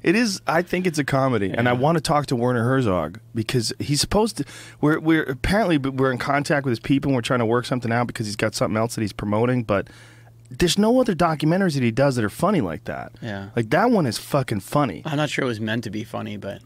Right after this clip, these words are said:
Speaker 2: you
Speaker 1: I
Speaker 2: know,
Speaker 1: think it is. I feel
Speaker 2: as
Speaker 1: like
Speaker 2: a
Speaker 1: it
Speaker 2: human being, you have to just, like, look and be like, "You gotta be kidding me with this dude." There's some wild people out there, though, for sure.
Speaker 1: Timothy Treadwell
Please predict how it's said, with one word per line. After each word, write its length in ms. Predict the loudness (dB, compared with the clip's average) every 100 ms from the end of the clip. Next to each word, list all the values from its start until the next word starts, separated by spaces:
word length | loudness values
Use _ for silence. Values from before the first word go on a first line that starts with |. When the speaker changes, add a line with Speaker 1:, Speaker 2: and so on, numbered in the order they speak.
| -12
Speaker 2:
you 60 | -8
Speaker 1:
I 60 |
Speaker 2:
know, 80 | -4
Speaker 1:
think 180 | -4 -4
it 80 | -4
is. 340 | -4 -2 -4
I 60 | -6
feel 160 | 0 2
Speaker 2:
as 80 | 4
Speaker 1:
like 80 |
Speaker 2:
a 20 | 2
Speaker 1:
it 60 |
Speaker 2:
human 280 | 0 0 0
being, 240 | -2 -4 -4
you 100 | -4
have 220 | -4 -4
to 100 | -8
just, 220 | -8 -8
like, 200 | -8 -8
look 180 | -10 -10
and 80 | -12
be 100 | -10
like, 240 | -12 -14 -12
"You 100 | -12
gotta 180 | -12
be 100 | -14
kidding 320 | -14 -10 -10 -10
me 120 | -14
with 100 | -14
this 160 | -14
dude." 300 | -10 -8 -10 -16 -20 -20 -10
There's 160 | -4 -2
some 240 | -2 -4 -4
wild 280 | -2 -2 -2
people 260 | -6 -6
out 140 | -6 -8
there, 140 | -8
though, 180 | -8 -8
for 140 | -10
sure. 400 | -8 -6 -6 -8 -16 -6
Speaker 1:
Timothy 540 | 0 4 4 4 2 2
Treadwell 720 | 2 0 0 0 0 0